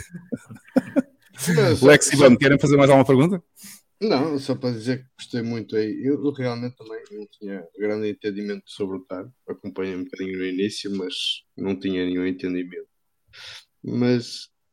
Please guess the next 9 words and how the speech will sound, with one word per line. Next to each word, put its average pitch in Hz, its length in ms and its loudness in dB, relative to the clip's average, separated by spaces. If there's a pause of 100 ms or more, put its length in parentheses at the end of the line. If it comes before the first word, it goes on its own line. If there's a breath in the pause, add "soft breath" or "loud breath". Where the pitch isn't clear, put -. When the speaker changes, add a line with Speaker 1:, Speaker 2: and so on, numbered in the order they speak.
(160)
Speaker 1:
é, 69 480 -12 (1300)
alinho-me 160 520 10
muito 151 420 6
com 147 100 0
o 139 100 -2
que - 80 -2
o 139 200 6
Reicher 135 480 4
diz. 120 360 -2